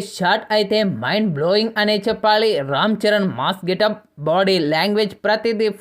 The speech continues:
పర్ఫెక్ట్గా ఉంది. ఇక ఏఆర్ రెహమాన్ అందించిన బీజిఎం అయితే టీజర్ను నెక్స్ట్ లెవెల్కు తీసుకెళ్ళింది. ఇక తాజాగా విడుదలైన ఈ యొక్క టీజర్ను చూసిన సినీ రాజకీయ ప్రముఖులు కూడా తమదైన శైలిలో ప్రశంసలు కురిపిస్తూ ఉన్నారు చిత్రబృందంపై. అయితే తాజాగా ఈ యొక్క టీజర్ను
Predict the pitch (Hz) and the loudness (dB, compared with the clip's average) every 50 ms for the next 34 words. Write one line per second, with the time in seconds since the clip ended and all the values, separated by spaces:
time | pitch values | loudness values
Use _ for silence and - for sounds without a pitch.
0 | - 190 170 180 185 190 214 202 190 - 196 190 202 196 196 196 196 196 202 202 | -4 -2 0 0 0 0 -2 -2 -2 -2 0 2 2 4 4 2 2 2 2 0
1 | 190 196 - - _ _ _ _ _ - 240 220 254 240 226 - - 233 226 226 | 0 -2 -8 -20 _ _ _ _ _ -6 -2 2 2 2 2 2 0 0 2 4
2 | 226 220 214 208 180 160 170 170 190 214 226 226 226 220 226 - 214 214 214 220 | 4 4 4 2 2 2 2 2 2 2 2 2 2 2 0 0 0 0 2 0
3 | 214 190 208 214 208 190 143 113 147 165 175 165 208 214 208 - 208 208 190 226 | 0 0 0 0 0 0 -2 -2 -4 -4 -2 0 -2 -2 0 0 -2 0 0 0
4 | 220 214 - - 208 202 185 208 208 208 208 214 208 175 151 147 156 170 170 - | -2 -2 -2 -2 -2 0 0 0 0 2 2 0 0 0 0 -2 -2 -4 -4 -4
5 | - 208 208 208 208 196 196 208 196 196 208 202 202 - 208 208 202 208 202 208 | 0 0 2 2 0 0 -2 -4 -4 -2 -4 -6 -4 -4 -2 -2 0 0 0 0
6 | 208 202 - - - - - _ _ _ - 214 220 226 233 220 214 208 214 214 | 0 0 -2 -4 -10 -20 -20 _ _ _ -2 0 2 2 2 2 2 2 2 2
7 | 214 208 208 202 196 196 202 214 214 208 202 202 208 202 202 202 202 196 202 208 | 2 2 2 2 2 2 2 2 2 2 2 2 2 0 2 2 0 0 0 0
8 | 208 202 208 208 202 190 208 202 202 208 196 190 - 202 202 202 202 196 196 196 | 0 0 0 0 0 0 -2 -2 0 -2 -2 -2 -2 -2 0 2 2 2 2 0
9 | 185 190 196 202 202 202 202 190 190 185 202 196 190 208 214 214 185 202 196 202 | 0 0 0 0 0 0 0 0 0 0 0 0 2 2 2 2 0 0 0 0
10 | 202 196 196 190 202 202 196 202 196 196 202 190 185 - 202 196 208 196 185 202 | 0 0 0 0 0 0 2 2 0 0 0 -2 0 -2 0 0 0 2 2 2
11 | 196 185 190 190 190 - 202 190 196 190 185 185 185 185 190 185 185 - 160 135 | 2 2 0 -2 0 0 2 2 2 2 4 2 4 2 2 0 0 -2 -4 -2
12 | 147 165 170 175 180 180 180 180 170 165 175 175 175 175 - - - - - - | 0 0 0 2 2 2 0 0 0 0 0 0 0 -2 -4 -12 -20 -20 -20 -20
13 | - - - 226 233 247 220 233 226 254 285 285 294 285 285 285 285 269 277 262 | -10 -4 -4 -2 -2 0 0 2 2 2 2 2 2 2 2 2 2 0 0 -2
14 | 247 269 262 262 254 247 247 254 247 | -2 0 0 0 2 2 2 2 2